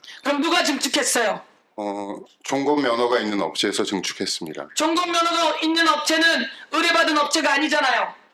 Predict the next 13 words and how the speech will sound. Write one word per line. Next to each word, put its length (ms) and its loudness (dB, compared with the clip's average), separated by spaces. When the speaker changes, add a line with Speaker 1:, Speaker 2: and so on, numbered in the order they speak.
Speaker 2:
어, 80 -14
별도 360 2
계약하고 560 0
진행한 460 0
걸로 180 2
알고 240 -2
있습니다. 140 -2
Speaker 1:
누가 160 -4
별도 340 0
계약을 320 2
하고 160 -2
진행을 380 0
해요? 280 0